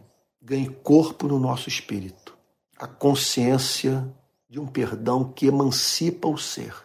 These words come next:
que nos cura das nossas paralisias, que faz com que recobremos os movimentos, Senhor, e voltemos a viver em plenitude na Tua presença.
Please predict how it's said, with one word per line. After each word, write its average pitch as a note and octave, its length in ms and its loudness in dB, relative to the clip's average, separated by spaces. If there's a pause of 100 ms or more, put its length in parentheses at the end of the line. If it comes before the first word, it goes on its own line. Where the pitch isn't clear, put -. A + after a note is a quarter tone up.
(400)
que C#3 100 -8
nos C#3 320 0
cura E3+ 420 4
das C#3+ 220 4
nossas C3 400 2
paralisias, G#2+ 800 -2 (760)
que - 120 -2
faz F3+ 400 8
com E3+ 120 2
que - 140 0
recobremos D#3 880 4
os C3+ 120 -4
movimentos, C#3 680 -4
Senhor, - 340 -20 (240)
e - 80 -18
voltemos B2+ 600 2
a B2 60 4
viver A#2 320 0
em A#2+ 80 -2
plenitude A2 640 -4
na G#2 120 -8
Tua G2+ 180 -10
presença. - 580 -16